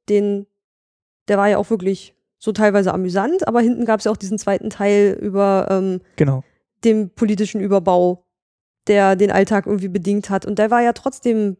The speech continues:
Speaker 1: relativ spielerisch angelegt.
Speaker 2: Ja, also ich würd auch sagen, das ist ein ganz anderes Konzept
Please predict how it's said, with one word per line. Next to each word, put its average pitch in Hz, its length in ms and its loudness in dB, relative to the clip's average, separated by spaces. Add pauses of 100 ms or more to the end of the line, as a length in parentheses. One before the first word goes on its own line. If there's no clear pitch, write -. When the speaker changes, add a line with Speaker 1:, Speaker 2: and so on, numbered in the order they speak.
(100)
Speaker 1:
relativ 214 340 0
spielerisch 220 480 0
angelegt. 180 520 -4 (340)
Speaker 2:
Ja, 156 180 2 (120)
also 156 140 -2
ich - 0 -
würd 170 100 2
auch 165 100 2
sagen, 165 120 0
das 147 40 -2
ist 156 60 -6
ein 160 80 2
ganz - 80 -6
anderes 170 240 0
Konzept - 500 -2